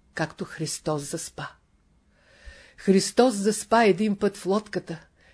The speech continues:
като мислеше, че учениците му са силни, ще го пазят. Но щом заспа, лодката се развълнува и учениците му казаха: „Учителю, стани,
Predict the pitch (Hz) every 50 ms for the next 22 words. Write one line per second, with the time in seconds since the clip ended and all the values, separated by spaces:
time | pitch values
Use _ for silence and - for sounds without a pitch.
0 | _ - 190 170 - 180 175 196 226 220 - - 220 202 - - 214 208 - -
1 | 180 175 - - 196 175 214 214 - - - - 190 175 165 - - - 147 -
2 | - - - 226 233 214 208 185 165 160 - - - - - - - - 180 151
3 | 165 165 - - 196 202 202 202 196 185 - _ _ - _ _ _ _ _ _
4 | _ _ _ _ _ _ _ _ 196 180 - - 226 220 226 202 202 208 - -
5 | - 240 247 247 240 - _ _ - - - 196 190 190 190 - - - 185 -
6 | - 190 175 170 156 147 156 165 160 170 202 254 277 214 240 214 180 180 - -
7 | 208 175 196 208 202 - - - 180 180 170 - - 190 196 190 175 165 - -
8 | 165 - _ - - - - - 208 196 196 - 262 262 262 269 202 196 190 -
9 | - - 185 202 233 254 226 -